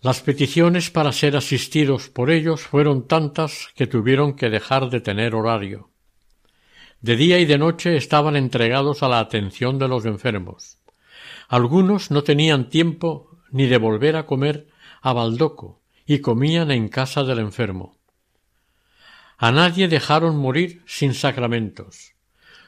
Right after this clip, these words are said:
Consiguieron que muchos se curaran. Parecían enfermeros de profesión. Cuando encontraban algún enfermo sin sábanas,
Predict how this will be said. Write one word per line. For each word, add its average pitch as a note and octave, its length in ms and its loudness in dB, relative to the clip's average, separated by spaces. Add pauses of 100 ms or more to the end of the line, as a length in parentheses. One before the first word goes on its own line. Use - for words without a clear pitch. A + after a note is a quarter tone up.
Consiguieron D#3+ 880 0 (520)
que B2 140 0
muchos E3 460 0
se D3 120 -2
curaran. A2+ 580 -2 (760)
Parecían E3+ 680 0
enfermeros C#3 720 0
de C#3+ 100 -2
profesión. A#2+ 720 -6 (1120)
Cuando A#2 440 -2
encontraban A#2+ 800 -2
algún D3 300 0
enfermo C#3 500 0
sin A#2+ 240 -4
sábanas, D3+ 640 -2